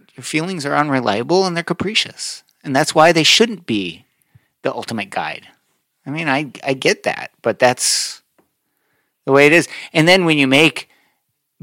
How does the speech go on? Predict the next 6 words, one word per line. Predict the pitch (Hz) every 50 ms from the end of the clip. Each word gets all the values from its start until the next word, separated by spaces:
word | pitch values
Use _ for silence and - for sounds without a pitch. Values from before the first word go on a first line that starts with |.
| 101 -
big | - 143 156 160
decisions | 127 123 - - 156 139 139 127 120
like | 120 107 95 -
blocking | - 101 90 90 101 120 - - 147 127 127 117 -
<laughs> |
somebody, | - - 127 117 104 95 101 101 92 87 92 101 104 113 123 127 -